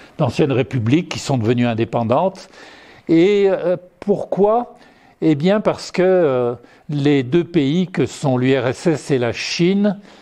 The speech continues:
avaient, euh, quelques inquiétudes, on va dire, face à des menaces, alors qui ne sont pas de la zone pacifique, qui sont, qui viendraient plutôt du monde de l'Asie centrale.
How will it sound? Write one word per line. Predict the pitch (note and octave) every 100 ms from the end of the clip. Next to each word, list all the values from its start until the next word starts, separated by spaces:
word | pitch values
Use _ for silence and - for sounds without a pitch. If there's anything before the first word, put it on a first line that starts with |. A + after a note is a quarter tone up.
| _ _ _ _
avaient, | - E3 E3 F#3 G#3+ G#3
euh, | D3 C3+
quelques | - E3 E3 D3 C#3+ B2+ A#2+ A2+ G#2+
inquiétudes, | E3+ F3 D#3 - C#3 D3+
on | D#3+
va | A2 A#2
dire, | G2+ B2+ F3 - - - - - -
face | - F#3 G#3+ -
à | F#3
des | D3 D#3+
menaces, | D#3 D#3 F3 G#3 - - - _ _ -
alors | C3 B2
qui | -
ne | C#3+
sont | - D#3+
pas | - F#3
de | F3 C3+
la | B2+
zone | A#2+ B2 C#3+ C#3+ A#2
pacifique, | - A#2+ - A#2+ G#3+
qui | - D3+
sont, | - E3
qui | -
viendraient | D3 D3+ E3+
plutôt | G3 D#3+ D#3 - E3 F3 F#3 - - -
du | E3 C3+
monde | D#3+ F3 G3 F3+
de | D3 D#3 E3 D#3+ C#3+
l'Asie | D3 C#3 D3+
centrale. | - D#3 - C#3 G#2+ G#2